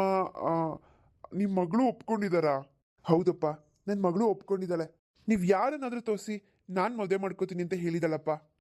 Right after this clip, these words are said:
ಒಟ್ನಲ್ಲಿ ನನ್ ಮಗಳು ಸುಖವಾಗಿರ್ಬೇಕಷ್ಟೇ. ಎಷ್ಟೋ ಕಿಲೋಮೀಟರ್ ದೂರ ನಮ್ ಕಣ್ಮರೆಯಾಗಿರೋದಕ್ಕಿಂತ ನೀನಿರೋದು ಸ್ವಲ್ಪ ದೂರದಲ್ಲೇ. ನನ್ ಮಗಳನ್ನ ಇಲ್ಲೇ ಕೊಟ್ರೆ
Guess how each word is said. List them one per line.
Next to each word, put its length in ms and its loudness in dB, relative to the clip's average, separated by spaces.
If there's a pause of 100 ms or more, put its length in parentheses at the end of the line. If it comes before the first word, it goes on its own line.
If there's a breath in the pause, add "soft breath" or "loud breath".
(240)
ಒಟ್ನಲ್ಲಿ 540 0 (320 soft breath)
ನನ್ 220 0
ಮಗಳು 260 0
ಸುಖವಾಗಿರ್ಬೇಕಷ್ಟೇ. 1080 -4 (240)
ಎಷ್ಟೋ 380 2
ಕಿಲೋಮೀಟರ್ 520 -2
ದೂರ 180 0 (380 soft breath)
ನಮ್ 160 -2
ಕಣ್ಮರೆಯಾಗಿರೋದಕ್ಕಿಂತ 1200 -2 (560)
ನೀನಿರೋದು 760 2 (240)
ಸ್ವಲ್ಪ 300 0
ದೂರದಲ್ಲೇ. 580 -4 (320)
ನನ್ 180 2
ಮಗಳನ್ನ 320 2
ಇಲ್ಲೇ 200 0
ಕೊಟ್ರೆ 600 -4